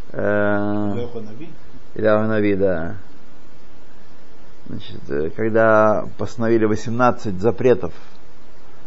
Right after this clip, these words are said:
Speaker 1: э, Бейт Хиллель, Бейт Шамай вместе,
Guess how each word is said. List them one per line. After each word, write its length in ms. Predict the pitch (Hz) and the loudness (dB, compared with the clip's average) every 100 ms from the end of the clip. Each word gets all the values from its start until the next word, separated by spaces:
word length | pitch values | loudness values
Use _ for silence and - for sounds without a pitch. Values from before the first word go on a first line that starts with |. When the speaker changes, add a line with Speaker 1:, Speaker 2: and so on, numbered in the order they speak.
| - - - - | -4 -4 -4 -4
Speaker 1:
э, 560 | - 80 90 87 80 87 - | -4 -4 -4 -4 -4 -4 2
Бейт 220 | 113 107 | 2 2
Хиллель, 280 | 113 120 110 | 4 4 6
Бейт 220 | 110 107 | 2 2
Шамай 260 | 110 113 | 2 2
вместе, 560 | 101 127 123 - - | 2 2 2 0 -2